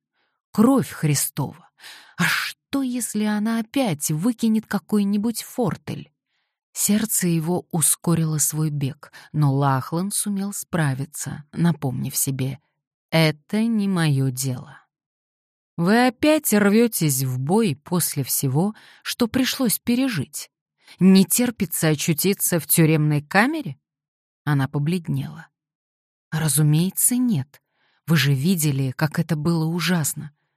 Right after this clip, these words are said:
Холод, решётки, бесконечные часы, когда единственное занятие — пытаться не лишиться рассудка».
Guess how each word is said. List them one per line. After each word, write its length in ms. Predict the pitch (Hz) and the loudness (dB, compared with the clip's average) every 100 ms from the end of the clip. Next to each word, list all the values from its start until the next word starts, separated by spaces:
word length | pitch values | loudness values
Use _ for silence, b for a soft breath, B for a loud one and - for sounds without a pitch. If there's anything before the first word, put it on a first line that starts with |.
| _ - | _ -8
Холод, 600 | - 160 165 160 - - | 2 2 2 -2 -10 -4
решётки, 840 | 165 175 147 - 170 - - 151 147 b b b b | 2 4 4 0 -2 -4 -6 -8 -8 b b b b
бесконечные 880 | 156 160 - 160 180 - - 165 151 | 0 2 2 0 0 0 0 0 0
часы, 480 | - 156 - 196 147 | -2 -4 -4 -4 -4
когда 320 | - 139 147 | -4 -2 0
единственное 920 | 147 156 180 165 - 143 135 139 135 | 2 2 2 0 -2 -2 0 0 0
занятие — 800 | 131 143 143 190 202 - 147 139 B B B | 0 0 2 0 0 -4 -6 -8 B B B
пытаться 560 | 175 - 170 - - | -2 2 0 0 -2
не 140 | 165 160 | 0 0
лишиться 560 | 156 - 151 147 - | 0 -4 -6 -6 -4
рассудка». 760 | 165 160 - - 143 - - | -2 0 -2 -2 -8 -12 -18